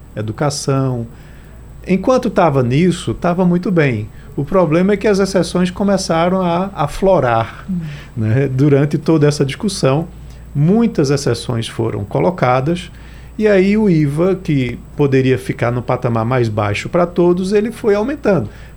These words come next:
Speaker 1: Quanto mais exceção você cria, a conta global fica mais alta. E aí o nosso iva vai ser o iva mais alto de todos os países que adotam o sistema, esse sistema tributário.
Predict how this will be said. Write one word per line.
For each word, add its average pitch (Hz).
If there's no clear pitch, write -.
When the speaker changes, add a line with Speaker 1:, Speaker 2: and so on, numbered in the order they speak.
Speaker 1:
Quanto 254
mais 190
exceção 160
você 151
cria, 214
a 202
conta 165
global 147
fica 240
mais 294
alta. 143
E 127
aí 131
o 165
nosso 156
iva 151
vai 220
ser 190
o 285
iva 151
mais 165
alto 143
de 165
todos 165
os 170
países 160
que -
adotam 143
o 139
sistema, 135
esse 131
sistema 131
tributário. 143